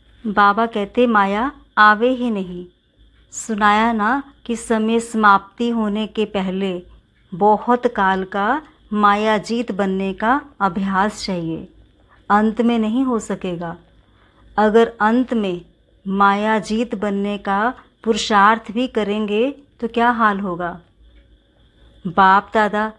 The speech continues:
तोते की कहानी सुनाते हैं ना कि तोते को कहा, "नल के ऊपर नहीं बैठना,"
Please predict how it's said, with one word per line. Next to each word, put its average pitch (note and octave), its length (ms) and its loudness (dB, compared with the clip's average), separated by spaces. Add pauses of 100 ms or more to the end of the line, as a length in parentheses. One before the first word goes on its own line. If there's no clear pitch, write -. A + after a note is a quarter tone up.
(120)
तोते G#3+ 380 0
की A3 140 -4
कहानी G#3 500 -2
सुनाते G#3 460 -4
हैं G#3 180 -4
ना A#3 220 -6 (500)
कि A3 100 -4
तोते A3 520 2
को A3+ 140 0
कहा, G#3+ 500 0 (300)
"नल G#3+ 280 0
के A3+ 200 0
ऊपर A3 280 0
नहीं G3+ 300 -4
बैठना," G#3 540 -4